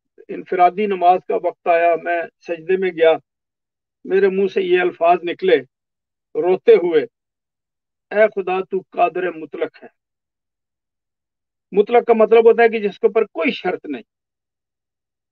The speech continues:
तुझ में हर ताकत है। मुझे नहीं पता मुझे आसमान से दे या जमीन से दे, मुझे मेरा पासपोर्ट दे दे। और वो पता नहीं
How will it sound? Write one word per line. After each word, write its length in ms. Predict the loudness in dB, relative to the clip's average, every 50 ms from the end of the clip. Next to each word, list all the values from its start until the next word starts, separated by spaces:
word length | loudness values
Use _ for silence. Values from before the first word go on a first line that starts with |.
| _ _ _ _ _ -8
तुझ 120 | -6 -6 -4
में 280 | -2 -2 0 0 0 0 -2
हर 340 | -4 -6 -2 0 0 0
ताकत 460 | 0 _ 0 0 0 2 2 -2 -2 -2
है। 120 | -6 -16 -16 _ _ _ _ _ _ _ _ _ _ _ _ _ _ _ _ _ _ -6
मुझे 220 | -4 -2 2 2 2
नहीं 120 | 2 0
पता 420 | -2 -2 -2 -2 0 -2 -2 -2 -4 _ _ _ _ _ _ _ _ _ -8
मुझे 200 | -6 0 0 0
आसमान 680 | 0 0 0 -2 -2 -2 -4 -6 -2 0 2 2 0
से 220 | 0 2 2 2 4
दे 200 | 6 6 6 6
या 180 | 4 2 0
जमीन 380 | 0 -2 -4 -2 -2 -2 -2 -2
से 180 | -2 -2 -2
दे, 140 | 0 0 0
मुझे 260 | 0 0 0 0 0
मेरा 200 | -2 -2 -4 -6
पासपोर्ट 540 | -6 -2 0 0 0 0 _ -6 -8 -8 -6
दे 100 | -8 -12
दे। 200 | -12 -12 -14 _ _ _ _ _ _ _ _ _ _ _ _ _ _ _ _ _ _ _ _ _ _ _ _ _ _ _ _ _ _ _ _ _ _ _ _ _ _ _ _ _ _ -6
और 80 | -2
वो 160 | 2 2 2 2
पता 300 | 0 -4 -10 -8 -8 -8
नहीं 120 | -8 -8